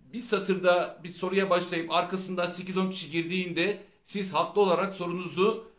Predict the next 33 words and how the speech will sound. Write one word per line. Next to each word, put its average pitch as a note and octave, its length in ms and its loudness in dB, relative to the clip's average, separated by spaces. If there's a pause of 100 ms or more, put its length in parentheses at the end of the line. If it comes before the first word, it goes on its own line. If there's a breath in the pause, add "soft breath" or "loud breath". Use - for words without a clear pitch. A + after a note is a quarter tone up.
(220 loud breath)
e, C3 300 -2
cevabını F3+ 500 6
göremeyebiliyorsunuz F3+ 960 0
ya E3+ 100 2
da F3 120 4
ben F3 180 2
daha F#3 200 10
ağır F3 220 8
ilerlediğim D3 480 0
için C3 200 -6
çünkü C3 260 -10
burada D3 460 0 (260 loud breath)
nedir? E3+ 320 0
Bir E3 160 -4
cümle, D3 560 2 (220 loud breath)
e, B2+ 180 -2
bir D3 60 -8
soru E3 260 -4
soruluyor. F#3 580 2 (300 loud breath)
Ben F#3+ 140 2
o G3 60 4
soruyu E3 320 -2
cevaplamaya D3+ 600 0
başlıyorum. G3 480 2
Sorunun F#3 320 -2
içeriğine E3+ 420 -4
göre D#3 220 0
bazen D#3+ 400 2
beş C#3+ 220 0
dakika, E3 220 -2
on D3+ 180 0
dakika D3+ 220 -2
olabiliyor. D#3 540 0